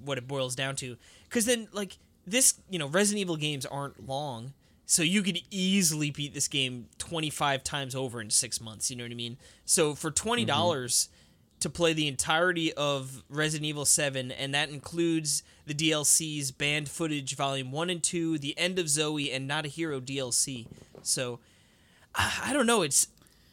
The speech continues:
Speaker 2: It's so weird.
Speaker 1: It is
Speaker 2: But
Speaker 1: so
Speaker 2: it's not
Speaker 1: weird.
Speaker 2: what I wanted. <laughs>
Speaker 1: No, I wanted
Speaker 2: I,
Speaker 1: a physical
Speaker 2: I want a
Speaker 1: copy so I
Speaker 2: physical
Speaker 1: could buy
Speaker 2: version.
Speaker 1: it.
Speaker 2: Exactly.
Speaker 1: Honestly, I would even be okay if it was,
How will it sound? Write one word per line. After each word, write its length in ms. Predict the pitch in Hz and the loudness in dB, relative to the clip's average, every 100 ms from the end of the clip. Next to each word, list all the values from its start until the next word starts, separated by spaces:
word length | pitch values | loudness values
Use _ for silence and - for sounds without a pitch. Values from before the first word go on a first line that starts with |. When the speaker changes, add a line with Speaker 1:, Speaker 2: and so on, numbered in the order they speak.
| _ _ _ _ - | _ _ _ _ -14
Speaker 2:
It's 160 | 127 | -8
so 280 | - 151 151 | -2 2 4
weird. 380 | 156 139 123 107 | 4 4 4 4
Speaker 1:
It 160 | 135 185 | 6 6
is 240 | 175 151 | 6 4
Speaker 2:
But 140 | 170 | 8
Speaker 1:
so 580 | - - 151 - 180 170 | 12 12 12 10 8 8
Speaker 2:
it's 80 | 165 | 6
not 160 | 196 123 | 4 2
Speaker 1:
weird. 100 | 151 | 4
Speaker 2:
what 80 | |
I 100 | 143 | 4
wanted. 560 | 123 120 123 110 98 90 | 2 0 0 -2 -4 -8
<laughs> 40 | - _ _ - 156 - | -16 _ _ -10 -10 -4
Speaker 1:
No, 180 | 185 202 | 2 6
I 140 | 165 | 6
wanted 340 | 196 220 202 175 | 6 4 4 4
Speaker 2:
I, 140 | 151 - | 2 0
Speaker 1:
a 120 | 160 | -4
physical 440 | - 185 175 165 | 2 6 6 6
Speaker 2:
I 40 | 170 | 4
want 100 | 175 | 6
a 20 | |
Speaker 1:
copy 320 | 165 170 151 | 6 6 4
so 140 | 151 | 6
I 40 | 160 | 4
Speaker 2:
physical 180 | 135 120 | 2 2
Speaker 1:
could 80 | |
buy 200 | 120 151 147 | 2 2 2
Speaker 2:
version. 120 | 123 | -2
Speaker 1:
it. 80 | - _ _ _ _ _ _ - | -8 _ _ _ _ _ _ -8
Speaker 2:
Exactly. 840 | 127 123 120 123 131 127 107 101 104 - | -6 -6 -4 -2 -2 -4 -6 -6 -6 2
Speaker 1:
Honestly, 600 | 180 202 214 202 196 170 | 4 6 6 6 4 4
I 100 | 170 | 4
would 220 | 175 160 185 | 4 2 -4
even 320 | 196 202 175 | -2 -2 -2
be 180 | 180 170 | 2 2
okay 680 | 156 - 160 151 147 139 - - _ - | 0 0 0 0 -2 -6 -12 -20 _ -10
if 160 | 139 | -4
it 120 | 151 | -4
was, 240 | 143 139 | -2 -4